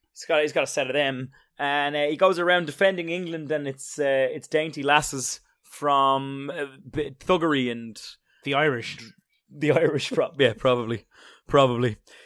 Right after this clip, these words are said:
Speaker 1: So that, he's kind of the original, but we could make a movie out of him, Michael.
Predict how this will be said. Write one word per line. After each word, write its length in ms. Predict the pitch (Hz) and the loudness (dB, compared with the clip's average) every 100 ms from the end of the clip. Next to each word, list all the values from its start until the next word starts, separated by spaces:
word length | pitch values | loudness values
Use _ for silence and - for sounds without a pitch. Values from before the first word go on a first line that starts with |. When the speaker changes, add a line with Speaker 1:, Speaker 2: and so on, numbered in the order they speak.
| - _ _ - | -20 _ _ -2
Speaker 1:
So 460 | - 208 175 143 - _ _ _ - | 10 12 12 8 -2 _ _ _ -18
that, 300 | 175 196 196 | -2 2 2
he's 200 | 160 202 | 2 0
kind 140 | 226 | 2
of 40 | 175 | 2
the 80 | 151 | 2
original, 300 | 185 151 127 | 0 0 -4
but 120 | 139 | -4
we 80 | 165 | -4
could 240 | - 226 | 6 6
make 180 | 214 175 | 6 -2
a 40 | |
movie 300 | 156 147 143 | -2 -2 -2
out 80 | 139 | -2
of 60 | 127 | -4
him, 160 | 156 | -8
Michael. 320 | 156 131 113 | -10 -14 -14